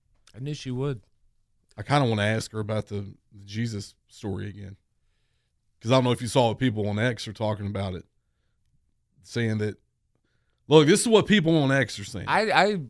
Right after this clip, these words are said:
Speaker 1: I, I know. I, I don't know exactly what you're talking about, but I, the thing I was relating to her is, like, some people said the, the table didn't spin all the way around. But
Speaker 2: Yep. The, the overwhelming response was,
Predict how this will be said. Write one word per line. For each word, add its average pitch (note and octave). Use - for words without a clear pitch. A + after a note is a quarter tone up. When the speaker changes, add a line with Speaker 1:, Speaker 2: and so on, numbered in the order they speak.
Speaker 1:
I, C#3
I -
know. D#3
I, C#3
I C#3+
don't F3
know D#3
exactly C3+
what C3+
you're -
talking C3
about, A#2+
but B2
I, B2
the A#2
thing F#3
I C#3
was C3
relating C3
to A2
her B2+
is, A2
like, A2+
some C#3+
people C3
said B2
the, C3
the D3+
table F#3
didn't D#3
spin E3
all D3
the C#3+
way C#3
around. C3
But G3
Speaker 2:
Yep. C3
The, -
the C3+
overwhelming E3+
response C3
was, A2